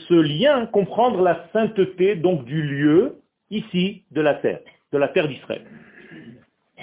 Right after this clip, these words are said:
Seulement, il y a un problème, et maintenant on va toucher le problème. Et là, chez Behabata Rishonit, Benose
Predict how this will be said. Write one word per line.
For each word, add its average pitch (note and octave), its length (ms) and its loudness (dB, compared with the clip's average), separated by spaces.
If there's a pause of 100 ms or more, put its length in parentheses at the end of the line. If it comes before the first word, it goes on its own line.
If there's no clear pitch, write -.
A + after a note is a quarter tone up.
(1300)
Seulement, G3+ 200 0
il B3 60 4
y A3 40 2
a G3 40 2
un - 40 0
problème, F3+ 460 -2 (840)
et D#3 60 -8
maintenant D3+ 280 0
on F#3+ 40 0
va D#3+ 100 0
toucher D#3+ 240 -2
le F#3 60 -8
problème. A#2+ 340 -6 (640)
Et D4+ 140 4
là, C3+ 300 -2 (440)
chez - 180 0
Behabata F3+ 680 2
Rishonit, G3 720 0 (640)
Benose F3 500 0